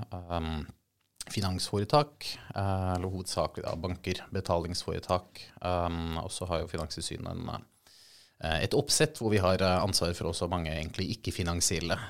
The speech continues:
eh, sektorer. Eh, så der har vi også en koordineringsrolle internt i Finanstilsynet når det gjelder, eh, antihvitvaskingstilsyn, som jo også går på, på mange an-, andre områder fra, fra Finanstilsynet, være det seg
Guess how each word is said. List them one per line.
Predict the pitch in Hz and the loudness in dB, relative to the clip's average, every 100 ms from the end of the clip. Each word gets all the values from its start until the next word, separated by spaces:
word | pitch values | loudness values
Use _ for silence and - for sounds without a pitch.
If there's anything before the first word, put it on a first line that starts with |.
| - | -4
eh, | 95 92 92 92 | -2 0 0 0
sektorer. | 98 - 107 120 120 | -2 -2 -2 0 0
Eh, | 95 - 104 101 98 98 98 95 | -2 -4 -2 0 0 0 0 0
så | - - 95 92 | -2 -4 -2 2
der | 90 | 2
har | 87 87 | 2 0
vi | 87 | -2
også | 85 - | -4 -6
en | 73 | -8
koordineringsrolle | - 82 90 85 78 78 - 85 82 87 80 | -8 -10 -12 -4 -2 -2 -2 -2 0 0 0
internt | 85 - 78 - | -4 -2 -4 -4
i | - | -8
Finanstilsynet | - - - - - 80 - 87 101 | -8 -6 -4 -4 -4 -4 -6 -6 -10
når | 87 | -12
det | 90 | -10
gjelder, | 90 85 92 | -8 -6 -2
eh, | 92 90 87 | 0 0 0
antihvitvaskingstilsyn, | 85 90 101 98 85 85 73 - - - - - - | -4 -2 -2 -2 -2 -4 -6 -10 -12 -16 -14 -12 -10
som | - 85 | -8 -8
jo | |
også | 87 - 85 | -6 -6 -6
går | 78 73 - | -8 -10 -12
på, | - - - - - _ | -12 -12 -20 -20 -20 _
på | - | 4
mange | 117 110 | 6 8
an-, | 101 101 | 8 6
andre | 98 95 90 85 | 2 2 2 0
områder | 82 82 78 87 - | 0 0 0 -4 -2
fra, | 87 87 85 | -2 0 0
fra | - | -2
Finanstilsynet, | 85 82 80 - - - 80 82 | -6 -4 -6 -6 -6 -6 -6 -6
være | 82 - | -6 -6
det | - | -6
seg | - 50 | -6 -6